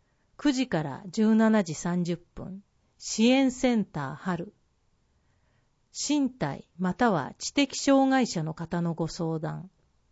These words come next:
障害者の就業に関するご相談。電話、九五七一六零七。ファックス、九五七一六零四。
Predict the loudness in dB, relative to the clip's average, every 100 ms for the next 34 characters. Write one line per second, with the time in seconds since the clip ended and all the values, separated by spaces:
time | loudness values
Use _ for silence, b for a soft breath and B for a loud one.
0 | _ _ _ _ _ -6 2 4 6 4
1 | 2 2 -2 -4 -6 -4 2 4 6 6
2 | 6 2 2 2 2 0 0 0 -2 -4
3 | -2 -2 -4 -6 -10 -18 _ _ _ _
4 | _ _ _ _ _ _ _ 0 4 4
5 | 4 2 0 -4 _ _ _ -10 0 2
6 | 2 4 6 6 4 0 -2 -4 -12 _
7 | _ _ _ -8 -6 0 4 4 2 0
8 | 2 2 0 -4 -6 -12 _ _ _ _
9 | _ _ -4 0 0 -2 -14 -12 -14 _
10 | _ _ _ _ _ -2 2 2 4 6
11 | 6 4 0 -2 -4 -8 _ _ _ -10
12 | -8 -4 0 2 2 0 0 2 2 2
13 | 0 -4